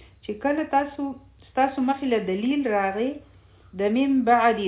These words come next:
ذلك" مطلب دی چې تاسو له علم راغی، دلیل راغی، حق واضحه شو، په کتاب کې مو وکتل، هیڅ داسې حکم نشته. او که بیا هم څوک دا خبره کوي چې نه، دا خو الله حرام کړي دي، نو دا په الله پورې دروغ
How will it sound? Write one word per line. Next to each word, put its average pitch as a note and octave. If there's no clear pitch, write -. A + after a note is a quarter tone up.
ذلك" C#4
مطلب G3
دی A#3
چې A#3+
تاسو A#3
له F3+
علم B3+
راغی، G3+
دلیل A3
راغی، F#3
حق C4
واضحه F#3
شو، A3
په G3
کتاب A#3
کې A#3
مو G3
وکتل، F3+
هیڅ C#4
داسې A#3
حکم F#3+
نشته. F#3
او G3+
که G#3
بیا A3+
هم E4
څوک G#3+
دا F#3+
خبره F#3+
کوي F#3
چې C4
نه، F#3+
دا F#3
خو G3+
الله F3+
حرام G3+
کړي A3+
دي، D4+
نو F#3
دا A3
په B3+
الله G3
پورې C4
دروغ G3